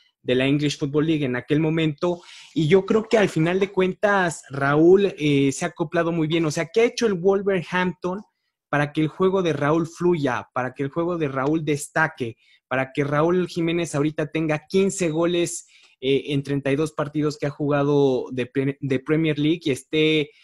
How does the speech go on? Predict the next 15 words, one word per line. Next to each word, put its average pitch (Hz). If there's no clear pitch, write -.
en 135
el 131
tercer 151
o 147
en 147
el 135
cuarto 156
lugar, 131
eh, 135
como 127
de 127
los 127
máximos 143
goleadores, 117
¿no? 208